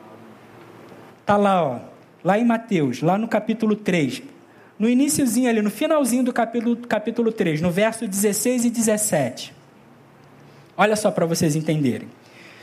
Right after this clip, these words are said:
Depois do batismo, enquanto Jesus saía da água, o céu se abriu e ele viu o Espírito de Deus descer como uma pomba e pousar sobre ele. E uma voz do céu disse:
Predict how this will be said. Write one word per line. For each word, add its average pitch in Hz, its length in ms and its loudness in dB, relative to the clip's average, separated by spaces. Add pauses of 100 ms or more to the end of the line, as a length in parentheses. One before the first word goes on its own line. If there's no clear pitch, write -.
(160)
Depois 294 360 2
do 294 80 -2
batismo, 240 580 0
enquanto 269 380 0
Jesus 226 400 0
saía 202 320 0
da 185 140 0
água, 190 420 0
o 196 100 -2
céu 226 300 0
se 262 160 0
abriu 226 440 0
e 196 80 2
ele 240 200 2
viu 226 260 0
o 277 40 4
Espírito 262 460 -2
de 226 140 0
Deus 214 320 0
descer 233 480 0
como 240 220 0
uma 247 160 2
pomba 240 640 0 (260)
e 240 80 0
pousar 247 560 0
sobre 247 380 0
ele. 208 500 0 (300)
E 208 160 4
uma 220 260 2
voz 214 580 0
do 214 140 -4
céu 214 420 0
disse: 151 680 -4